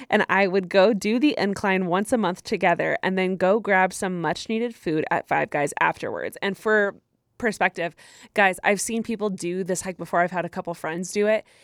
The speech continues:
It's insane. It's a mile straight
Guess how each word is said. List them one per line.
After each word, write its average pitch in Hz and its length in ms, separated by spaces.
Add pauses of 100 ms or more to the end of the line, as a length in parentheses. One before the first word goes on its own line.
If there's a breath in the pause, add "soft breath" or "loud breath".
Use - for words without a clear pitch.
(140)
It's 220 220
insane. 196 680 (120)
It's 214 180
a 226 80
mile 214 380
straight 190 460